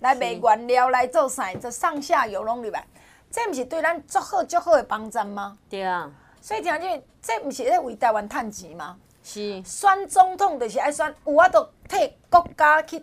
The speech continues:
Speaker 1: 趁钱嘛。
Speaker 2: 嘿。
Speaker 1: 无你哪有可能伫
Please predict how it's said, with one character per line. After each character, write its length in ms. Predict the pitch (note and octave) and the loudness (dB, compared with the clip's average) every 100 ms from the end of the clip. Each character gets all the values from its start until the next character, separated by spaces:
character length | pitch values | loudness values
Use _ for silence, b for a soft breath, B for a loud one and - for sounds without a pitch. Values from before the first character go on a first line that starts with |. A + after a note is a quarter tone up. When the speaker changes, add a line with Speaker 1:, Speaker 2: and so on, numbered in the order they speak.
| - | -8
Speaker 1:
趁 320 | F#4 E4 A#3 | -4 -2 -4
钱 360 | - G3+ E3 F3+ | -14 -18 -16 -10
嘛。 280 | G3+ F#3+ E3+ _ | -8 -6 -8 _
Speaker 2:
嘿。 360 | E3+ E3 D3+ C3+ - | -12 -10 -12 -4 2
Speaker 1:
无 140 | F#3+ | 4
你 120 | F#4+ | 4
哪 100 | F#4+ | 0
有 80 | C#4+ | 2
可 160 | C#4+ E4+ | 4 4
能 80 | D#4 | 2
伫 180 | C4+ A#3+ | -8 -10